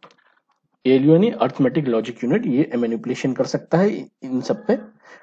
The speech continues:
यानी accumulator के content को इससे जोड़ सकता है, data register से जोड़ सकता है और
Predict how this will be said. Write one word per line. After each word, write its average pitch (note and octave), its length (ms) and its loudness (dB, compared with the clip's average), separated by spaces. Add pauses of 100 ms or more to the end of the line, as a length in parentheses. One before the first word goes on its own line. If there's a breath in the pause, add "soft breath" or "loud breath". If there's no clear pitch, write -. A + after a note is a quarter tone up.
(180 soft breath)
यानी C#3+ 180 2
accumulator C3+ 460 0
के C#3 140 0
content C3 380 -2
को C3 100 -4
इससे B2+ 260 0
जोड़ C#3 200 2
सकता - 360 -2
है, D3+ 100 0
data A#2 240 0
register B2+ 340 -4
से C#3+ 100 -6
जोड़ C3 200 -6
सकता E3 300 -4
है G#3+ 60 0
और G3+ 240 0